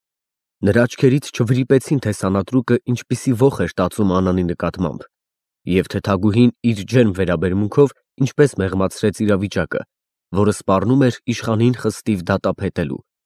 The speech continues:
և թագավորի բարեհաճությունը ուղղորդեց դեպի Անանի կողմը։ Իսկ այնուհետև, երբ սանատրուկը արքայի ցուցմամբ հեռացավ, գոռը նկատեց, որ նա,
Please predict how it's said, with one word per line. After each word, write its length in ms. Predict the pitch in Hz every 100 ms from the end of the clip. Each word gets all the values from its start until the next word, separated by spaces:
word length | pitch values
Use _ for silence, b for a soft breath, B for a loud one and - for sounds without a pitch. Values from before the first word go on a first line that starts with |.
| _ _ _ _ _ -
և 220 | 101 95
թագավորի 480 | 104 92 101 107 101
բարեհաճությունը 800 | 90 90 90 87 101 - 151 160
ուղղորդեց 560 | 139 123 120 - 127 113
դեպի 300 | 107 98 107
Անանի 380 | 90 90 85 87
կողմը։ 420 | 90 - - - - _ _ _ _ _ _ _ _ _ _ _ _ -
Իսկ 240 | - 123
այնուհետև, 560 | 117 127 131 151 156 - -
երբ 260 | 107 123 -
սանատրուկը 640 | 123 120 117 151 147 123
արքայի 360 | 110 113 117 127
ցուցմամբ 540 | - 110 123 110 98
հեռացավ, 540 | 98 90 - 139 139 - _ _ _ -
գոռը 320 | 113 147 156
նկատեց, 480 | 131 127 120 143 -
որ 240 | 104 98
նա, 140 | 120